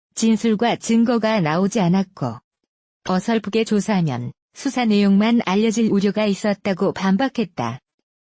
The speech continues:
그는 당시 황 대표를 봐줄 수 있는 분위기였느냐고 반문하기도 했다. 황 대표에 대한 불기소 이유 통지서에도 비슷한 구절이 나온다. 수사단은 황 대표를 피의자로 적시한 뒤 주현천이 피의자에게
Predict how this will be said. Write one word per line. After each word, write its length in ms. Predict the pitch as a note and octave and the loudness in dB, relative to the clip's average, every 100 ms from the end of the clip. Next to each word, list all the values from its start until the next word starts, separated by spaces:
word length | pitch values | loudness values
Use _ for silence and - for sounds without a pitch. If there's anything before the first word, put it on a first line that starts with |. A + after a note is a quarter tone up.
| _ - | _ -4
그는 440 | G3 G3+ G3+ C3 | 2 4 4 2
당시 460 | - F#3+ F#3+ A3 G3+ | 0 0 0 0 -2
황 280 | - C#4+ B3 | 0 0 0
대표를 440 | A3 G#3+ A3+ B3 | 0 0 0 0
봐줄 340 | G3 G#3 G#3+ | 0 -2 0
수 160 | G3+ - | -2 0
있는 320 | G3+ F#3 G#3 | 2 2 2
분위기였느냐고 920 | G#3 G#3+ G3 A3+ A#3 B3 A3+ F#3+ A#3+ | 4 2 2 2 2 2 2 2 0
반문하기도 720 | A#3 G#3 G3+ B3 C4 F3 E3+ G3+ | 0 2 2 2 0 -2 -2 -2
했다. 520 | A3+ - - A2 A#2 _ _ _ _ _ _ | -4 -6 -6 -6 -8 _ _ _ _ _ _
황 240 | - D4 B3+ | -4 -2 0
대표에 400 | A3 G#3+ A#3+ B3 | 0 0 2 2
대한 340 | G3 F#3+ G#3 | 0 2 0
불기소 460 | G3+ A3 G#3 A3 D4+ | 2 0 0 0 2
이유 240 | A3+ A#3+ | 2 0
통지서에도 800 | - D#4 C#4+ C4 A#3 A3 G#3 G#3+ | 0 0 0 0 0 0 2 0
비슷한 500 | G#3 G#3+ - A#3+ A#3+ | -2 -4 -2 -2 0
구절이 460 | A3 G#3+ A#3 A#3+ A3+ | 0 0 0 2 2
나온다. 600 | G#3 A#3 G#3 C3 B2+ C3+ _ _ _ _ _ _ | 2 2 0 -2 -6 -12 _ _ _ _ _ _
수사단은 640 | - C#4 B3+ A#3+ A#3+ G#3 | -6 -4 0 2 2 2
황 320 | F#3+ D4 C4 | 0 0 0
대표를 420 | A3 - A3 A3 - | 0 0 0 0 0
피의자로 600 | - G#3 F#3 E3 G3 G3+ | 0 0 0 0 0 0
적시한 520 | F3+ - C#4 B3 G#3+ | -2 -2 -2 2 2
뒤 280 | D#3 B2 B2+ _ - | 2 -2 -6 _ -4
주현천이 600 | A3 G#3+ A3 G#3 A#3+ A3 | 0 2 2 2 0 0
피의자에게 840 | - D4 B3+ G#3+ D3+ C3 C3+ A#2 | 0 0 0 0 -2 -2 -6 -6